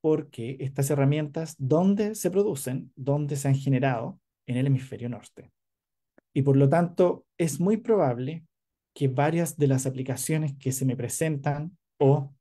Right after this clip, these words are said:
evidencia que voy a leer acá, probablemente no aplique a mi contexto, ¿cierto? Ni siquiera aplique a mi idioma. Y por lo tanto, también hay que ser un poco escéptico acá en términos de qué es lo que me dice la evidencia, de dónde viene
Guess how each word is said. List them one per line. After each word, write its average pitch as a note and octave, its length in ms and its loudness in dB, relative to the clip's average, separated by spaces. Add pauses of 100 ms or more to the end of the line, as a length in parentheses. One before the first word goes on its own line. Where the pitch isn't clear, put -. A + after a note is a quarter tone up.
(500)
evidencia C#3+ 600 4
que C3 100 0
voy C3 160 4
a B2+ 40 0
leer B2 240 -4
acá, C3+ 400 -2 (300)
probablemente G#3+ 500 0
no G#3 160 -2
aplique G3+ 400 -4
a G3 60 -4
mi F#3+ 120 -4
contexto, G3+ 600 -10 (420)
¿cierto? C#3+ 480 -6 (560)
Ni C#3+ 120 4
siquiera E3+ 260 4
aplique E3+ 380 2
a E3 80 2
mi D#3 200 2
idioma. C3+ 380 0 (640)
Y D3 100 0
por C3+ 140 4
lo C3 100 4
tanto, D#3 480 -2
también C#3+ 280 0
hay G3+ 60 -4
que G3+ 100 -6
ser E3+ 120 -10
un E3 100 -10
poco E3 200 -2
escéptico C#3+ 540 -2
acá C#3+ 280 0
en C3+ 140 0
términos C3+ 480 0
de B2 300 -8 (280)
qué D3 100 -2
es C#3 60 2
lo C#3 100 0
que C#3 80 -4
me A#2 120 -2
dice A#2+ 260 -8
la D3+ 60 -2
evidencia, D#3 720 -6
de B2+ 140 -2
dónde B2+ 260 2
viene D3+ 540 -2